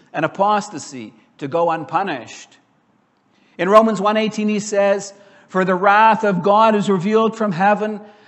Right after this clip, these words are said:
against all ungodliness and unrighteousness of men." Paul explains that because many people have rejected God, he gives them over to their own sins. That's a very heavy punishment indeed.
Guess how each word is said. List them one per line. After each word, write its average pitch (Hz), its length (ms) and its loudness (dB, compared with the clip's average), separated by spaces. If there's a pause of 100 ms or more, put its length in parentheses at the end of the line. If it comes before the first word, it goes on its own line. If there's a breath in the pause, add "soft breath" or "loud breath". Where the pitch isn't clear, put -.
(140 loud breath)
against 208 500 2
all 233 540 6
ungodliness 180 1040 0 (280 soft breath)
and 139 160 -10
unrighteousness 180 1080 -4 (160)
of 147 160 -8
men." 143 680 -6 (1300 soft breath)
Paul 220 240 8
explains 208 480 -2
that 185 120 2
because 190 260 -4
many 214 180 0
people 220 240 -4
have 202 100 -2
rejected 202 580 -2
God, 196 340 -2 (400 loud breath)
he 190 100 -4
gives 202 300 0
them 214 180 0
over 220 400 4
to 175 160 -6
their 190 160 0
own 202 160 0
sins. 151 960 -8 (840)
That's 208 220 4
a 214 40 -2
very 220 280 2
heavy 220 340 0
punishment 220 580 -6
indeed. 202 720 -8